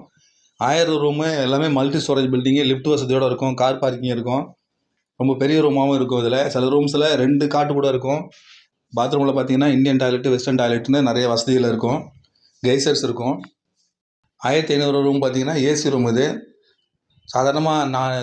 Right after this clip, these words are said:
தௌசண்ட் ருப்பீஸ் ரூம்ல என்ன வசதி இருக்கோ, அதே மாதிரி தான் இதுலயும் இருக்கும். But இது வந்து ஏ சி இருக்கும் இதுல. இந்த மாதிரி மூணு டைப்ல ரூமு நீங்க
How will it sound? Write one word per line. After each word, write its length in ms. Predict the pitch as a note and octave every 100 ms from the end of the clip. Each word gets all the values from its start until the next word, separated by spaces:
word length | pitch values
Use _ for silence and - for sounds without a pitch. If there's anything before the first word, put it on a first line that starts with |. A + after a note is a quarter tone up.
| A#2
தௌசண்ட் 260 | D3 D#3+ D#3
ருப்பீஸ் 220 | D3+ C3+
ரூம்ல 200 | C#3+ C3+ B2+
என்ன 100 | D3
வசதி 180 | C3 C3+
இருக்கோ, 200 | B2+ C3+ D#3
அதே 140 | A#2 C3+
மாதிரி 140 | C#3 C3
தான் 100 | C3+
இதுலயும் 200 | C3 C3
இருக்கும். 240 | A#2+ C3 E3
But 100 | A#2+
இது 100 | B2 C3+
வந்து 140 | D3+ D3
ஏ 40 | E3+
சி 60 | C3
இருக்கும் 220 | A2+ A2
இதுல. 140 | G#2+ A2 - - _ _
இந்த 80 | B2+
மாதிரி 140 | C#3+ C3
மூணு 140 | C#3+ D3
டைப்ல 260 | D3 D3+ C#3+ C3+
ரூமு 220 | C3+ D#3 F3+
நீங்க 140 | B2